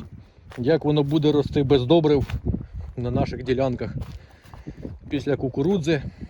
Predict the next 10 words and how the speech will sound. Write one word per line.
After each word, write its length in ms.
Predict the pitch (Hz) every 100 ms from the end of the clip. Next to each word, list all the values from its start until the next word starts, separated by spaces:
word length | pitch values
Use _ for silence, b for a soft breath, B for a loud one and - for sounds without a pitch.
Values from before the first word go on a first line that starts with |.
| B
а 140 | - 120
перед 260 | 139 127
тим 160 | 139 123
ще 120 | 123
був 200 | 107 107
соняшник 500 | - 220 185 160 147
євролайтінговий, 800 | 151 139 143 135 123 110 107 101
то 300 | - 165 160 B B B - - - - - - 117
буде 220 | 175 170
цікаво. 460 | - 143 110 90